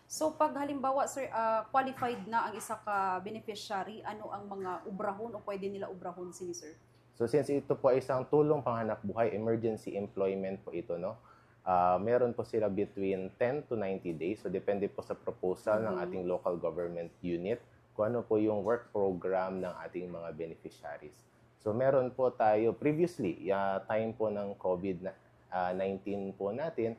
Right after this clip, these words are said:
Speaker 2: sila po yung na-identify natin na naglilinis ng mga barangay, nagdi-disinfect.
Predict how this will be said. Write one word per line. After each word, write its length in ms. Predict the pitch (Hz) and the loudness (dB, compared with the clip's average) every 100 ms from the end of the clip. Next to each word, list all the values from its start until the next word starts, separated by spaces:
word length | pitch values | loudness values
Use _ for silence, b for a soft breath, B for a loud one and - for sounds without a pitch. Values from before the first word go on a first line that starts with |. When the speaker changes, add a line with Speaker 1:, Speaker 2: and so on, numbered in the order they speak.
| - _ - | -12 _ -4
Speaker 2:
sila 160 | 127 127 | 2 2
po 160 | 127 | 4
yung 480 | 131 123 123 120 123 | 4 6 6 6 6
na-identify 560 | 107 104 107 104 - 107 | 2 2 2 -2 -4 -2
natin 240 | 101 107 | -2 -2
na 160 | 101 98 | -2 -2
naglilinis 640 | 95 95 98 95 98 - | -2 0 0 -2 -6 -6
ng 160 | 95 92 | -6 -4
mga 140 | 90 | -4
barangay, 640 | 85 120 131 131 120 117 117 | -2 -2 -2 0 2 2 0
nagdi-disinfect. 960 | 90 80 - - - 82 - 87 78 | -2 -6 -10 -20 -18 -18 -8 -6 -6